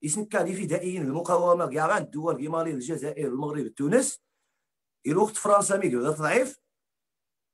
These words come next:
إذن هذه النهاجين الدبلوماسية راح لا زود، يعني، آه، المساومين زي الدول هنا كاع كيسن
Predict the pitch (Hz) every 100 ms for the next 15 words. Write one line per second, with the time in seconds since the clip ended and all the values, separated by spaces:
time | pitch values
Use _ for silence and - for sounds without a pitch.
0 | _ _ _ _ - - 139 190 196 160
1 | 117 - 139 143 160 160 - 135 151 156
2 | 160 147 175 240 233 _ _ _ _ -
3 | 180 160 - - 120 - 170 165 139 175
4 | - - _ _ _ 123 143 160 160 156
5 | 147 147 143 143 139 160 160 175 165 170
6 | 180 127 139 120 139 151 151 156 220 208
7 | 151 202 214 214 202 196